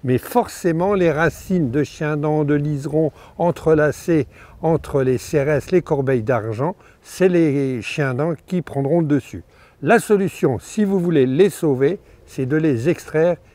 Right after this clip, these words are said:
et de les bouturer. Si vous mangez des œufs, vous avez sans doute chez vous des boîtes à œufs.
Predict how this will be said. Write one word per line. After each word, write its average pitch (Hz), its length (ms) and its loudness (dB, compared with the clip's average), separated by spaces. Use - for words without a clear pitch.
et 262 80 2
de 220 80 2
les 202 80 4
bouturer. 113 480 -4
Si 240 140 -2
vous 226 140 0
mangez 151 340 2
des 127 240 4
œufs, 214 160 6
vous 131 180 -2
avez 127 220 2
sans 131 240 -4
doute 180 240 -2
chez 135 160 -4
vous 170 220 -4
des 123 180 -2
boîtes 156 320 0
à 156 80 4
œufs. 165 340 4